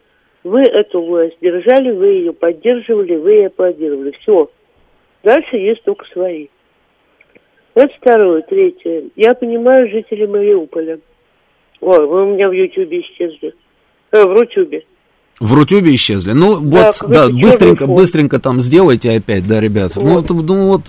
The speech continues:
Speaker 2: да, вот так вот, соскакивает,
Speaker 1: Значит, что
Speaker 2: да.
Speaker 1: касается жителей Мариуполя,
Speaker 2: Мгм.
Speaker 1: мы с этим сталкивались в Харькове в сорок третьем. Ха-, если вы помните, ну, вы-то помните наверняка, Харь-, Харьков освобождали дважды, первый раз в феврале, потом опять сдали.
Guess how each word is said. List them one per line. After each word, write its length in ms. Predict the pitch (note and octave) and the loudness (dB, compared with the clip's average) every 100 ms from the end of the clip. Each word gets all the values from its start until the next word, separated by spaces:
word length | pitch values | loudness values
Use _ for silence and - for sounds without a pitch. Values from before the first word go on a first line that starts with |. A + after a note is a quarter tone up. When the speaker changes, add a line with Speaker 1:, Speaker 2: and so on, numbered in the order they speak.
| B2 | -2
Speaker 2:
да, 200 | C#3 A#2 | 0 0
вот 180 | B2 A#2 | 0 -4
так 220 | G2 F2 | -8 -8
вот, 140 | F2+ | -8
соскакивает, 680 | - C3+ - C4 C4 - G2 | -6 -4 2 2 4 2 0
Speaker 1:
Значит, 0 | G2 | 2
что 60 | - | 2
Speaker 2:
да. 60 | |
Speaker 1:
касается 460 | C4+ B3+ C#4+ C4+ A#3 | 0 2 -2 -2 -4
жителей 400 | A#3+ C4+ B3+ B3 | -2 -2 0 0
Мариуполя, 720 | A#3+ A#3+ A#3+ F#3+ - F3 B2 | 2 2 2 0 0 0 2
Speaker 2:
Мгм. 80 | - | 4
Speaker 1:
мы 60 | C4+ | 2
с 80 | C4 | 0
этим 260 | C4+ A#3+ A3 | -4 -4 -2
сталкивались 580 | C4+ C4+ C#4 A3+ G#3 | 2 2 2 2 2
в 80 | G#3 | 2
Харькове 460 | - A#3 A3+ A3 F#3+ | 0 0 0 0 0
в 60 | - | 0
сорок 240 | G#3 G3 _ | -2 -2 _
третьем. 440 | F3 E3 - D#3+ D#3+ | -8 -6 -6 -10 -8
Ха-, 160 | - G3+ | -4 0
если 300 | A3 - G3+ | 0 -2 0
вы 120 | G#3 | 0
помните, 360 | C4 C4+ B3 - | 2 -2 -2 0
ну, 140 | A#3 | 2
вы-то 220 | A3+ A3+ | 2 0
помните 400 | A3 A3 G3 - | 2 2 0 -2
наверняка, 560 | G3+ G3 G3 G3 F#3+ D3+ | 0 0 0 -4 -2 -2
Харь-, 240 | - F3+ | 0 -2
Харьков 640 | - - G#3+ G3 - E3 E3+ | -4 -4 0 0 -2 -8 -8
освобождали 540 | F3 F#3 F3 F3+ E3 | -2 -2 0 -4 -4
дважды, 380 | E3 F3 E3 F#3 | -2 0 0 -2
первый 320 | F3+ F3 D#3+ D#3 | -4 -2 -2 0
раз 160 | D#3 | -2
в 80 | - | -2
феврале, 420 | F3+ F#3 G3+ C4 | -4 -2 0 0
потом 300 | B3+ F#3 E3 | 0 -4 -2
опять 320 | D#3 D#3 C#3+ C#3+ | -2 -2 -6 -6
сдали. 380 | C#3+ C#3+ A#2 | -4 -2 -2